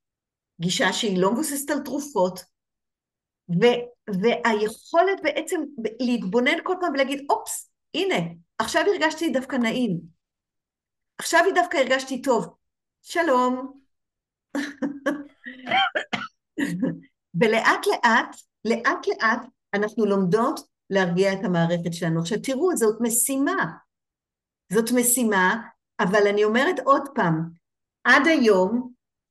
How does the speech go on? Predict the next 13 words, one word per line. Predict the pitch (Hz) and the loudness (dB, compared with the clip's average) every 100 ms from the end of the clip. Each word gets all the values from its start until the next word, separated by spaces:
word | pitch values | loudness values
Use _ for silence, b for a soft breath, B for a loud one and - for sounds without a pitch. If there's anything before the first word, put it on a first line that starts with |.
| _ 220 | _ 2
עד | 277 349 | 4 4
מוצאי | 349 349 240 196 | 0 2 0 0
שבת, | - 190 175 165 170 - - _ _ _ _ _ _ _ _ _ | -2 0 2 2 0 -6 -18 _ _ _ _ _ _ _ _ _
זו | 247 | 2
הייתה | 262 339 403 | 4 4 4
אפשרות. | - 440 440 440 440 - _ _ _ _ _ _ _ _ - | 2 0 0 -2 -4 -12 _ _ _ _ _ _ _ _ -2
כן | 202 269 | 2 2
עולה | 302 277 | 2 2
רוצה, | 269 277 262 208 180 | 2 2 2 4 4
לא | 165 | 4
רוצה, | 220 302 294 302 233 196 - | 4 2 2 2 2 2 2
כן | 190 220 311 | 0 2 0
זה, | 269 | 2